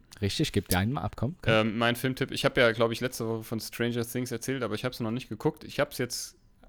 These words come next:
Speaker 2: angefangen, es gibt, es ist ja die vierte Staffel und von der vierten Staffel gibt's, glaub ich, sieben Folgen und dann kommt der zweite Part dieser vierten Staffel erst im, also ab ersten Juli.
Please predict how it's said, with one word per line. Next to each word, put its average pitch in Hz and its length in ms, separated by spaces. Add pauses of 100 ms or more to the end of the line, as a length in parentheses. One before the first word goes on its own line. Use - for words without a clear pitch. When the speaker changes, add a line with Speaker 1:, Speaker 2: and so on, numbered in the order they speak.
(220)
Speaker 2:
angefangen, 143 440
es - 120
gibt, - 420 (1300)
es - 100
ist 120 180
ja 131 60
die 120 60
vierte 160 240
Staffel 156 340
und 127 100
von 127 160
der 123 80
vierten - 240
Staffel 131 260
gibt's, 127 160
glaub 123 140
ich, - 120
sieben 165 320
Folgen 175 360
und 131 80
dann 120 140
kommt 135 320
der 123 140
zweite 135 360
Part 147 500
dieser 135 160
vierten - 220
Staffel 123 380 (140)
erst - 220
im, 110 220 (120)
also 104 260
ab 120 220
ersten 113 480
Juli. 107 520